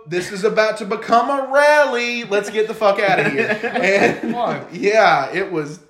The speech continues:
Speaker 1: terrifying.
Speaker 2: So we, we, we walked through the, the
Speaker 1: We took the long way
Speaker 2: Yeah.
Speaker 1: out of there, too. We took, like, the back way, the sidewalk, all of that, just to get as far away from him as possible.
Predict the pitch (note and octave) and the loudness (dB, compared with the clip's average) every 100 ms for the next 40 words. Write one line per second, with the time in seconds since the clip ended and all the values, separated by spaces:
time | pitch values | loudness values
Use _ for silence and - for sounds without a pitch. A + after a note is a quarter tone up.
0 | _ _ - - _ - C#4 G#3 E3+ D#3+ | _ _ -20 -20 _ -2 2 4 2 -2
1 | D#3 C3+ B2+ B2 F#3 F3+ E3+ E3+ E3 D#3+ | 0 0 -2 0 0 0 -2 -4 -4 -6
2 | E3 D#3+ D3+ C#3+ D3+ D3 E3+ F3 - F#3 | -2 0 -2 -6 -4 2 2 0 -6 -8
3 | F3+ E3 D3+ C3+ B2 B2 B2+ B2 B2+ D#3 | -2 2 2 2 0 -4 -2 -2 -2 0
4 | B3 C#4+ - G#3+ G3 F#3 G#3 A3+ A3+ G#3+ | 0 4 2 4 2 4 6 6 4 2
5 | G3+ F3 F#3 F3+ F3 E3+ F3 G3 G#3+ A#3 | 4 4 4 2 -2 -4 -6 -8 -8 -8
6 | G#3 F#3 E3 D#3 F3+ F#3 F#3 F#3 F3+ F#3 | -4 -2 -2 2 2 2 0 0 2 2
7 | F3+ E3 - F3 F3 F3 F3 E3+ F3+ F3+ | 0 -4 -2 2 2 2 2 4 4 4
8 | F3 E3+ D#3 D#3+ D#3+ E3 D3 - F3 E3+ | 2 0 -2 -4 -10 -10 -10 -6 -2 0
9 | E3+ E3 D#3+ D#3 D#3+ C#3+ - C#3+ C3 B2+ | 0 -4 -8 -8 -10 -12 -8 -6 -6 -8
10 | A2+ A#2 | -16 -18